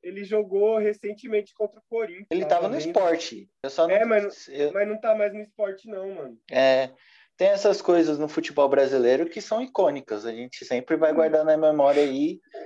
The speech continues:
Speaker 2: nomes impressionantes que foram comparados. Mas, em relação a esse confronto, falei que o Red Bull Bragantino é o favorito. E você falou lá no início do podcast,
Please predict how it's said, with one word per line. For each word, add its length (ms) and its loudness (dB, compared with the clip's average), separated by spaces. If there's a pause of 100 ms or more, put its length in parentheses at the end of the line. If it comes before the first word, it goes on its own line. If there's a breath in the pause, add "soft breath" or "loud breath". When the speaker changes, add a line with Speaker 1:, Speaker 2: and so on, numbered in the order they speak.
(140)
Speaker 2:
nomes 480 -4
impressionantes 1000 0
que 100 -6
foram 260 -2
comparados. 720 0 (180)
Mas, 720 2 (100)
em 140 -4
relação 400 2
a 100 4
esse 180 -6
confronto, 440 -4
falei 240 2
que 140 -8
o 40 0
Red 240 0
Bull 200 -8
Bragantino 480 -2
é 40 -2
o 40 -4
favorito. 560 0 (440 soft breath)
E 60 -12
você 140 -2
falou 260 4
lá 160 4
no 140 -4
início 360 -10
do 80 -8
podcast, 720 0